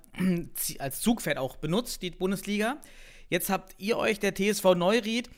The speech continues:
als tatsächlich allererste Mannschaft in Deutschland im Futsal klar geäußert schon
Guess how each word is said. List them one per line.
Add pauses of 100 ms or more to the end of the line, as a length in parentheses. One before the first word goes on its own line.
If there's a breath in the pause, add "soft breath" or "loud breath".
(200 loud breath)
als
tatsächlich
allererste
Mannschaft
in
Deutschland
im
Futsal
klar
geäußert
schon